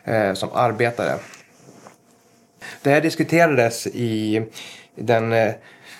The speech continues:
den socialistiska världsrörelsen, Andra internationalen, eh, som bildades i slutet på artonhundratalet. Eh, den, den formellt, eh, marxistiska och, eh, revolutionära delen, även om, eh,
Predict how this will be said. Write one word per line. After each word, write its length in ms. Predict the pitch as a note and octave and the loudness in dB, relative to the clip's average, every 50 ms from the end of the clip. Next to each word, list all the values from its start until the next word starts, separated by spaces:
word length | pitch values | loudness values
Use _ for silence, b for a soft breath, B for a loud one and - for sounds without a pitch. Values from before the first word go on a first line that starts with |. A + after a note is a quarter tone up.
| B B B B | B B B B
den 420 | - B2 A#2+ A2 A2 G#2 F2+ D2 - - - - - - - | -6 -4 -2 -2 0 0 0 -2 -4 -6 -10 -18 -20 -14 -12
socialistiska 640 | - - C#3 B2+ C3+ B2+ A#2 B2+ A#2+ - B2+ A2+ A2 | -8 -6 -4 -2 0 2 2 2 2 2 2 2 2
världsrörelsen, 880 | A#2 A#2 A2+ A2 - C3 B2 A#2 A2+ - B2 A#2 A2 G#2 G#2 G2+ - - | 4 4 2 2 2 2 2 2 2 2 0 0 0 0 -2 -4 -2 0
Andra 320 | C3+ A#2+ A#2 A#2 A#2 A#2+ | 0 0 0 2 0 0
internationalen, 800 | A#2 A#2+ - B2 A#2+ - - C3+ C#3+ D#3 C#3+ A#2+ G#2 D2+ G2 A#2 - B B B | 0 0 -2 -4 -4 -2 0 2 4 4 4 4 2 0 -2 -4 -8 B B B
eh, 320 | C#3 G#2 G#2 G2+ F#2+ G#2+ G#2 - | -4 -2 -2 -2 -2 -2 -4 -8
som 240 | - - - A#2 | -10 -8 -4 -2
bildades 400 | G#2 G#2+ G2 G2+ G2+ G2+ G2+ - | 0 0 0 0 0 0 -2 -4
i 40 | G2+ | -6
slutet 320 | - - G#2+ - - - - | -6 -6 -6 -8 -8 -6 -4
på 200 | G2+ F#2 - - | -4 -4 -4 -6
artonhundratalet. 800 | G2 G2 - A2+ G#2+ G2+ F#2 F#2 - - D#2+ C#2+ C#2 - - - G2+ | -8 -10 -6 -6 -4 -4 -4 -4 -4 -4 -4 -4 -4 -6 -8 -8 -8
Eh, 100 | D2 - - B B B B B B B _ - - - | -8 -8 -8 B B B B B B B _ -14 -6 0
den, 480 | C#3+ B2+ B2 A#2+ F#2 A2 B2+ B2+ B2+ | 2 4 4 2 2 0 -2 0 2
den 400 | B2+ B2 A#2+ A#2+ B2+ F#2 G#2 G#2+ | 2 4 4 2 2 0 -2 -2
formellt, 640 | - - C#3+ C3 B2 B2 B2 A#2+ G#2+ - - - - | -4 -2 -2 2 2 2 2 0 -2 -6 -8 -4 -2
eh, 120 | A2+ A2 | 0 0
marxistiska 760 | A2 A2+ A2+ A2 - - B2+ A#2+ - - G#2 F#2+ - - F2+ | 0 0 0 -2 0 -2 -2 -2 -4 -6 -8 -6 -4 -4 -4
och, 260 | - - - - - G#2 | -4 -4 -8 -10 -6 -4
eh, 140 | E2+ C#2 - - - - | -4 -4 -6 -8 -12 -10
revolutionära 720 | - F#2+ A2 G#2 G2 G#2+ G#2 - A#2+ A#2+ A#2+ A#2+ G2+ G2+ | -6 -4 -2 -2 -2 -4 -4 -2 -2 0 2 2 0 0
delen, 400 | F2+ F2 C2+ C2 - F2 G#2+ G2+ - - | 0 -2 -2 -2 -2 -4 -6 -8 -8 -6
även 300 | G#2+ A2+ G#2 G#2+ A2 G2+ | -6 -4 -4 -4 -2 -2
om, 220 | E2+ G2+ G#2 G#2+ - B B B B B B B B | -4 -4 -4 -6 -10 B B B B B B B B
eh, 260 | A2 G#2+ G#2 G2 | -4 -2 -2 -2